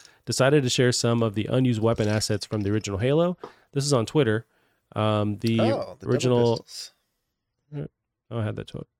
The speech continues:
Speaker 1: quote here. Okay, here we go. So just the original co-creator of Halo shared some stuff as he's going through the two thousand build, um, and showing off some of the unused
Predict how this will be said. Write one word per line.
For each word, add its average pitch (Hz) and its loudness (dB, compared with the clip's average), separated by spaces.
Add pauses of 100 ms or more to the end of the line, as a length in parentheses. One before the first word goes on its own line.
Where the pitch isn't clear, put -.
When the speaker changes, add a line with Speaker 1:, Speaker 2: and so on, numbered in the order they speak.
(120)
Speaker 1:
quote - -14
here. - -12
Okay, - -2
here 113 0
we 110 -4
go. - -12 (580)
So 127 2
just 139 -4
the 131 2
original 117 0
co-creator 104 -2
of 101 -4
Halo 151 2 (260)
shared - 2
some 110 0
stuff 117 2
as 110 0
he's 104 -4
going 113 2
through 104 0 (340)
the 110 -2
two 120 -4
thousand 110 2
build, 101 -2 (520)
um, 98 -2
and 98 -4
showing 104 0
off 98 -2
some 101 -2
of 95 -4
the 95 -2
unused 101 -2